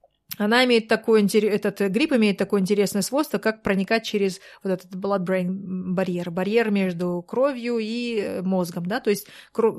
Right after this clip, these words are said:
мозг омывается кровью, но эти капилляры, они-то не,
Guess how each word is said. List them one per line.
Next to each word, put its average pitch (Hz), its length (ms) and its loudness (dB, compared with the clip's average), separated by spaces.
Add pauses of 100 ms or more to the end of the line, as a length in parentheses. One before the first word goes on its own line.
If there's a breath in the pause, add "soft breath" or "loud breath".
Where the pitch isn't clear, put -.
мозг 196 480 -2
омывается 247 460 4
кровью, 190 360 2
но 285 200 2
эти 233 160 0
капилляры, 208 560 2 (340 loud breath)
они-то 190 420 -4
не, 185 560 -2